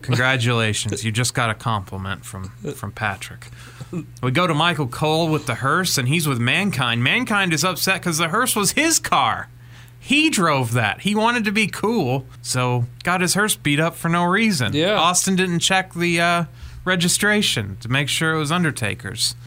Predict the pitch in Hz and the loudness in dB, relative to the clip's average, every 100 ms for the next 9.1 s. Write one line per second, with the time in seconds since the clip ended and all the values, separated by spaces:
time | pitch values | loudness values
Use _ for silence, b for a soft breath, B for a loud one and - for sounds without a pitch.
0 | - 143 175 175 165 165 139 127 - 160 | -2 0 2 2 2 2 2 0 2 2
1 | 185 - 127 113 120 131 127 - 117 107 | 2 0 0 2 2 0 -2 -4 -2 0
2 | 110 135 135 135 123 113 - 127 139 131 | 0 2 2 0 0 0 0 0 2 2
3 | 180 226 143 110 - 123 110 113 101 92 | 2 4 2 0 -2 0 0 0 -2 -6
4 | - - B 117 120 - 123 117 110 104 | -10 -16 B -2 0 2 0 -2 -2 -2
5 | 92 87 - - - 147 175 175 220 214 | -2 -4 -10 -10 -2 0 2 4 4 4
6 | - 220 220 190 185 185 151 185 175 - | 2 4 2 2 0 0 0 -2 0 0
7 | 151 156 - 135 147 123 120 - 98 92 | 0 0 0 -2 -2 -2 -6 -6 -6 -8
8 | 90 - 104 120 180 208 185 196 127 117 | -8 -10 -4 0 2 4 4 2 0 -2